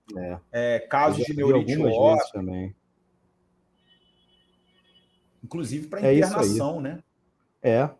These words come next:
Speaker 1: não, principalmente pela, pela, pelas outras condições, né, e pela, pelo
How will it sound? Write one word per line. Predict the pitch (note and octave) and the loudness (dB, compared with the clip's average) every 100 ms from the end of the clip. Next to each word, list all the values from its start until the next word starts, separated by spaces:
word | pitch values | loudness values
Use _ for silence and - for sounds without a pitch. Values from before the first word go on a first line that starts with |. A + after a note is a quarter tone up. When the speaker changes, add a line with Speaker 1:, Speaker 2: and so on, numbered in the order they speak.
| - | -14
Speaker 1:
não, | - F#3+ | -4 -4
principalmente | A#2 B2+ D3 - F3 D3 D3+ F3+ - B3 B3+ C3 | -2 -4 -4 -2 0 0 0 -2 -4 -2 -2 -2
pela, | F3+ F3 F3 | 0 2 4
pela, | D3 D3 D3+ | 4 2 4
pelas | D3 C#3+ A#2+ | 4 4 4
outras | E3 F#3 D3 - | 2 0 -4 -4
condições, | - D3+ B2 - B2 C#3 G#2+ | -2 -2 -2 -4 0 0 -2
né, | G#2+ | -4
e | G2+ | -4
pela, | G#2+ A2 C3+ C#3 A#2 F#2 - _ _ _ - | -2 0 0 2 2 0 -6 _ _ _ -8
pelo | A2+ | -6